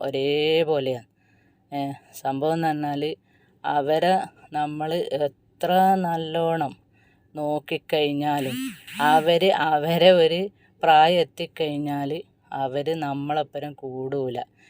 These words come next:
ഏ, നമ്മളത്രയും കഷ്ടപ്പെട്ട് അവരെ വളർത്തിയാലും അവരൊരിക്കലും അത് മനസ്സിലാക്കൂല. ഏ,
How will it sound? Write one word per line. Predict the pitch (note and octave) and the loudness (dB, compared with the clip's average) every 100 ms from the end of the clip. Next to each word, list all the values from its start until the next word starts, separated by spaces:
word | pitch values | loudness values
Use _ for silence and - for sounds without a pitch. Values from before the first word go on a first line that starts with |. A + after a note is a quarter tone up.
| _ _ | _ _
ഏ, | C#3 C3+ C3+ | -8 -6 -4
നമ്മളത്രയും | C#3 D3 D3+ - _ E3 E3+ F#3 F#3+ F3+ | -2 0 0 0 _ -2 0 0 0 0
കഷ്ടപ്പെട്ട് | E3 - E3 E3 D#3+ E3+ | 0 -4 -8 -6 -4 -4
അവരെ | D3+ D3+ D3+ | -4 -4 -4
വളർത്തിയാലും | C#3 C3 C3+ - C#3+ C#3 C#3 C3+ C3+ | -2 -4 -6 -10 -8 -6 -6 -4 -4
അവരൊരിക്കലും | C#3+ D#3 F3+ F#3+ - _ - G#3 G3+ | -2 0 0 -2 -6 _ 0 4 4
അത് | F3+ F3 | 2 0
മനസ്സിലാക്കൂല. | D#3+ D#3+ - F#3 E3+ B2+ A#2+ - _ _ _ _ _ | 0 0 -2 -2 -2 -6 -12 -14 _ _ _ _ _
ഏ, | C#3 | -10